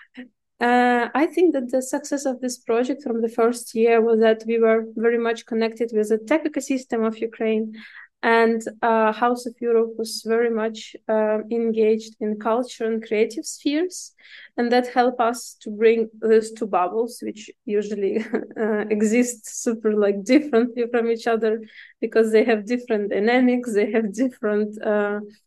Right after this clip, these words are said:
attitude to life, and even, you know, working process.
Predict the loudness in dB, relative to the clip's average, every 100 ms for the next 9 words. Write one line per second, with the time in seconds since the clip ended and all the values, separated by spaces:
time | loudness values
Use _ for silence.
0 | _ 2 4 2 0 0 -2 0 4 6
1 | 4 0 -10 _ -20 -14 2 2 2 -2
2 | -2 0 2 2 2 2 0 0 0 0
3 | 0 -6 -4 -2 -2 -4 -8 -8